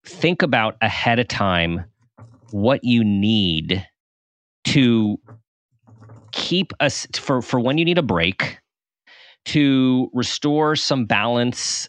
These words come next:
uh, keep some regulation or, or, or get you back into regulation if you feel dysregulated. What are the things that you have to be a part of?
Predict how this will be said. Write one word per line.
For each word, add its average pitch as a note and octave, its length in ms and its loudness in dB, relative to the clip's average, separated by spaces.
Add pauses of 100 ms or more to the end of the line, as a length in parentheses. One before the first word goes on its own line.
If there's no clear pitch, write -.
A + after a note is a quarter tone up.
(120)
uh, G2+ 180 0
keep - 300 -2
some A#2+ 280 0
regulation A2+ 800 2
or, F2+ 340 -2 (120)
or, F2+ 360 -2
or F#2+ 260 -2 (380)
get A2 260 -2
you A2 100 0
back F#2+ 380 0
into A#2+ 340 2
regulation F2+ 680 0
if F2 160 -2
you F#2+ 80 0
feel G2+ 240 -2
dysregulated. F#2 840 -2 (680)
What B2 300 0
are G#3+ 80 0
the F#3+ 120 0
things D3+ 320 -2
that C3 200 -4
you A2+ 100 2
have G#2+ 420 -2
to C3 80 -2
be B2+ 120 2
a B2+ 60 2
part B2 320 0
of? B2 380 0